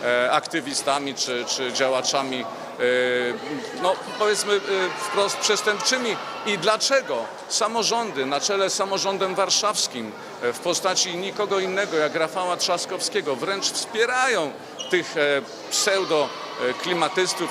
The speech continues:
ekologistów, umożliwiając im na przykład, e, korzystanie po naprawdę symbolicznych opłatach, e, lokalu w, w centrum Warszawy. Chcemy też, żeby A B W właśnie spenetrowało te kwestie, jakie inne samorządy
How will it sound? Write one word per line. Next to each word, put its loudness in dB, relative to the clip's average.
ekologistów, 0
umożliwiając 2
im -2
na 0
przykład, 2
e, 4
korzystanie 2
po 6
naprawdę 2
symbolicznych 0
opłatach, 2
e, -8
lokalu 2
w, -2
w -6
centrum -2
Warszawy. 2
Chcemy 0
też, 0
żeby 0
A 2
B 2
W -2
właśnie 0
spenetrowało 0
te -2
kwestie, -2
jakie 0
inne -2
samorządy 0